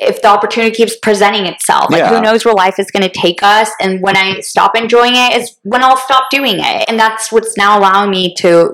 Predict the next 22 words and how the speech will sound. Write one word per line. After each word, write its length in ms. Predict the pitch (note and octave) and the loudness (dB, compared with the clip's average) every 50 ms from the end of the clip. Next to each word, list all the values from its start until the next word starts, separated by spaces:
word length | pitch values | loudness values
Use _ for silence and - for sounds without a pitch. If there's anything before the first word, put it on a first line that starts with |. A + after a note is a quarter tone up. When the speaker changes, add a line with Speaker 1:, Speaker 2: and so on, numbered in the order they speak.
| F3 E3 | 0 0
Speaker 1:
really 240 | F#3 F3+ G3 G3+ | 2 2 2 2
enjoy 340 | G3+ G3 F3+ F3+ F3 F3+ F#3 | 0 0 0 2 2 2 2
my 180 | F#3+ F#3+ F#3 F3 | 2 0 -2 0
life 380 | D#3+ E3 E3 G3+ G#3+ - - - | 0 2 2 0 0 -2 -6 -8
today. 440 | - - G3 F3+ F#3+ G3 G3 F3 E3+ - | -4 -2 0 0 2 2 2 2 0 0
I 60 | E3 | -2
don't 100 | E3+ E3+ | -4 -4
have 120 | F3+ G3 - | -4 -6 -4
to 100 | G3+ G3 | -2 -2
wait 460 | F3 D#3 D3 F3+ F3+ G3 F#3 - - | -2 0 0 2 2 2 0 -4 -8
to 120 | - G3+ F3+ | -12 -10 -10
enjoy 380 | E3+ E3+ E3+ E3+ E3+ E3+ E3 | -10 -8 -6 -2 -2 0 0
my 140 | E3 E3 E3 | -2 -2 -4
life 340 | D#3+ D#3+ E3 D#3+ E3 E3 - | 0 0 0 0 0 -2 -4
until 300 | F3 E3 - - F3 F3 | -8 -8 -4 -2 0 0
I 280 | - E3+ - - G3 - - - - - _ _ - | 0 0 -2 -4 -6 -8 -14 -20 -20 -20 _ _ -8
reach 200 | E3 F3 F#3 F3+ | -6 -4 -4 -2
Speaker 2:
Yeah. 460 | G2 F2 D#2+ - F3 E3 D#3 - - | -4 -2 -2 0 0 2 2 0 0
Speaker 1:
a 20 | |
goal. 540 | - E3+ E3 F3 F3+ - - - - - - - | 2 4 4 4 4 2 0 -2 -4 -4 -2 0
Speaker 2:
Right, 320 | F2 F2+ E2+ D#2+ E2 - - | 0 0 0 0 -2 -4 -4
right. 320 | - E2+ E2 D#2+ D#2 D#2+ | -2 0 0 0 0 -2